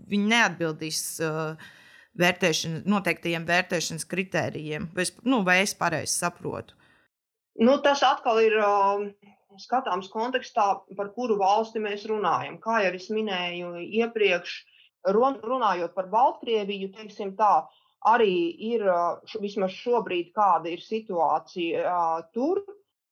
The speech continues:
Speaker 2: ir s-, ir, ir skaidrs, ka tur pastāvošā, tā teikt, vara, uh, darbojas, teiksim tā, pret, uh, pret cilvēkiem.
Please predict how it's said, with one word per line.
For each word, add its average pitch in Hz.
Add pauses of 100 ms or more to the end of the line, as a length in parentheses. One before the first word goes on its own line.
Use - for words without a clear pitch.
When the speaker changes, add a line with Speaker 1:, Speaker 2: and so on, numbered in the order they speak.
(180)
Speaker 2:
ir 220
s-, -
ir, 214
ir 202
skaidrs, 247 (200)
ka 220 (140)
tur 180
pastāvošā, 175
tā 170
teikt, 160
vara, 226 (520)
uh, 190
darbojas, 190
teiksim 175
tā, 185 (140)
pret, 202 (120)
uh, 180
pret 175
cilvēkiem. 294